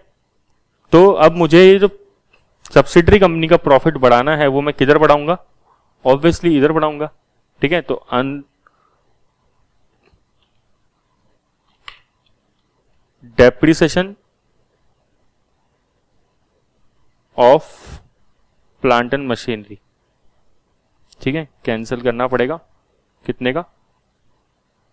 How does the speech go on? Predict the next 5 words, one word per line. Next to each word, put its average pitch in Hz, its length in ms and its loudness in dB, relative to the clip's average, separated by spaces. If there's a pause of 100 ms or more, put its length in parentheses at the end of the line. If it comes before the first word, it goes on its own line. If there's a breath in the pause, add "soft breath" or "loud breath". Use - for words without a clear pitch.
(180)
पांच 110 160 -6
सौ - 200 -18
का। - 220 -20 (2000)
Clear 160 220 4
क्या? 170 140 -4